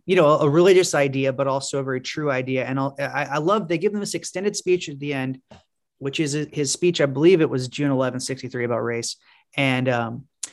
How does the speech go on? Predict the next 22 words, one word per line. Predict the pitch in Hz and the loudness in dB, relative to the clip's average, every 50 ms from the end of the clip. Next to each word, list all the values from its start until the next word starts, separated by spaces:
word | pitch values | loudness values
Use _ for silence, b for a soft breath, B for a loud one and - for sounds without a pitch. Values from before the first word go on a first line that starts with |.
| B B B B - | B B B B -4
and, | 143 143 147 | -2 0 0
and | 143 147 156 170 170 - | 0 0 0 -2 -2 -2
you're | 165 | -6
talking | 151 - 208 214 | -2 0 2 4
about | 202 160 | 4 4
Vietnam. | 160 165 143 135 135 131 131 | 4 2 2 2 2 2 2
I | 131 | 0
just | 131 131 - | 0 -2 -4
wanna | - 151 147 143 | -4 -2 -2 0
also | 131 135 131 - 139 | -2 -2 -2 -4 -8
point | 131 - 135 131 123 | -8 -6 -6 -4 -4
out, | 120 120 117 123 | -4 -6 -6 -6
like, | 123 117 110 - - _ _ _ _ _ _ _ b b b b b b b b b _ _ _ _ - | -6 -6 -6 -10 -16 _ _ _ _ _ _ _ b b b b b b b b b _ _ _ _ -8
uh, | 143 135 - _ _ _ - | -8 -8 -8 _ _ _ -14
literally, | 147 143 151 156 170 233 262 254 226 190 165 143 139 135 131 131 - - - | -10 -6 -2 2 4 4 6 8 8 8 8 8 6 4 2 2 0 -4 -4
and | 135 135 139 147 | -4 -2 0 2
I | 156 | 2
read | 160 185 196 170 | 4 4 4 4
this, | 170 165 160 - - - - _ _ - | 4 0 0 0 -6 -8 -12 _ _ -12
uh, | 143 | -10
you | 139 127 - 131 135 131 | -8 -8 -8 -6 -4 -4
know, | 123 120 117 117 117 | -4 -4 -8 -10 -10